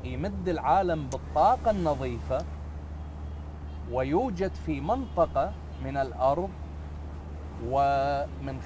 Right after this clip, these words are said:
خلال هذا المفاعل يمد العالم كله بالطاقة النظيفة. اليوم مو أكو تخوف، مثلًا أكو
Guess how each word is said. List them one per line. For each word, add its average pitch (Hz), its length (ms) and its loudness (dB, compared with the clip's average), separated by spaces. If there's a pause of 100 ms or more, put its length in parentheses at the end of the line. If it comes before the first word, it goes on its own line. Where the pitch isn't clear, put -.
خلال 202 340 4
هذا 254 360 4
المفاعل 147 760 2 (1120)
يمد 165 560 0
العالم 180 640 4 (200)
كله 339 300 6
بالطاقة 208 540 4
النظيفة. 110 420 -6 (1200)
اليوم 170 380 0
مو 262 140 -2
أكو 240 160 -6
تخوف، 214 600 -2
مثلًا 208 500 2 (160)
أكو 180 120 -4